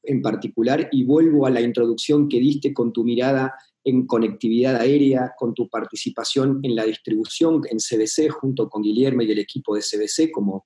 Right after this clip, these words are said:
como, eh, pioneros de la, de la, o el padre del turismo, como a veces le digo en broma a, a Guillermo. Eh, ¿en qué otros vectores ves oportunidades de inversión en Brasil?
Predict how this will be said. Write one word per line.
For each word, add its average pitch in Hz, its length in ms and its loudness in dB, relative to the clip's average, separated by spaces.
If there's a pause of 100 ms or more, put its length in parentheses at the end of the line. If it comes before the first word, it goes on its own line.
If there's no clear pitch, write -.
como, 104 460 -6 (400)
eh, 110 200 2
pioneros 127 580 2
de 110 100 0
la, 104 160 -4 (500)
de 117 140 -4
la, 104 240 -2
o 117 120 0
el 123 140 0
padre 160 280 2
del 123 160 2
turismo, 135 340 2
como 117 140 -2
a 127 40 2
veces 135 220 -2
le 117 80 2
digo 127 220 4
en 120 80 0
broma 127 440 0
a, 113 220 -4
a 120 60 -2
Guillermo. 120 460 2 (520)
Eh, 135 640 4 (220)
¿en 185 180 4
qué 180 180 -2
otros 226 240 2
vectores 151 500 2
ves 147 220 2
oportunidades 123 800 0
de 117 60 -4
inversión 110 480 -2
en 113 100 -2
Brasil? 101 400 -6